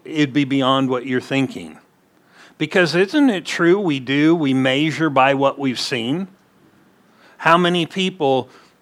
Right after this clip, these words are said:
maybe seventy-five years ago thought, "Man, if I could run a four something whatever mile, I would be knocking it out of the park." Now you're a slowpoke,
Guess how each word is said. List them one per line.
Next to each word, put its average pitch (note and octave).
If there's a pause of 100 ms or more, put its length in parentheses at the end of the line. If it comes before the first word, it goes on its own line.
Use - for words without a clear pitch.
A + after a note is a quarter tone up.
(120)
maybe D#3
seventy-five D#3
years D3
ago B2
thought, B2+
"Man, C#3+
if A2
I C3+
could F#3
run C3+
a A2
four C#3+ (720)
something C#3+
whatever C3 (260)
mile, B2+ (560)
I D3
would B2+
be A#2
knocking B2
it A#2+
out A#2+
of A2+
the -
park." D#3
Now C3
you're B2+ (180)
a B2
slowpoke, C#3+